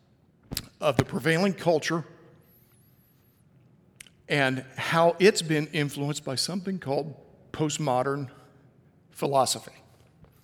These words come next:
I, if you know what that is, that's great. If you don't, I'm trying to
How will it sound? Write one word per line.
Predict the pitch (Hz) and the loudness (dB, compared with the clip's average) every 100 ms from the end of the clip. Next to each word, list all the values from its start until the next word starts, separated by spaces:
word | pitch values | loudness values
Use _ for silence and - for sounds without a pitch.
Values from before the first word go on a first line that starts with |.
| _ _ - - - - - - _ _ _ - | _ _ -20 -20 -20 -20 -20 -20 _ _ _ -2
I, | 156 160 | -2 -2
if | 190 170 156 120 | -8 -6 -6 -6
you | 143 | -4
know | 131 147 190 | 2 6 6
what | 190 180 | 6 4
that | 160 151 | 4 6
is, | 151 143 | 4 4
that's | 143 123 - | 2 2 0
great. | 170 170 156 | 2 4 4
If | 131 | -2
you | 139 | -2
don't, | 143 151 | 0 0
I'm | 143 | -2
trying | - - | -2 -2
to | 135 | 0